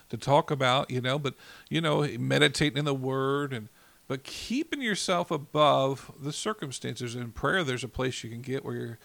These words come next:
you know, I like Brother Hagin talking about, he, he's almost like an astronaut where he, he gets so high on the Lord, he's like an astronaut, he would talk about, <laughs> you know.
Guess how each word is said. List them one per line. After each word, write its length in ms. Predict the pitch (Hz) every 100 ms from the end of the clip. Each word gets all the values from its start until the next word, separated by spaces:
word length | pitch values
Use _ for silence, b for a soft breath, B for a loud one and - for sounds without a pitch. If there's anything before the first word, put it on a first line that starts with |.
| B B B B - -
you 120 | 117 123
know, 120 | 127
I 60 |
like 240 | 135 131 120
Brother 200 | 135 127
Hagin 200 | 131 127
talking 180 | 131 127
about, 140 | 127
he, 100 | 135
he's 320 | 139 160 135
almost 260 | 131 131 -
like 160 | 127
an 80 | 127
astronaut 720 | 135 147 - - 123 120 120
where 160 | 131 120
he, 140 | 123
he 320 | 120 120 120 -
gets 180 | 139 -
so 200 | - 135
high 420 | 123 120 135 143
on 80 | 139
the 60 | 127
Lord, 300 | 127 139 135
he's 140 | 127
like 160 | 135 131
an 100 | 131
astronaut, 520 | 135 - 123 151 127
he 80 | 120
would 160 | 120
talk 240 | 123 123 -
about, 240 | 120 120 - -
<laughs> 260 | - 170
you 80 | 185
know. 240 | 123 131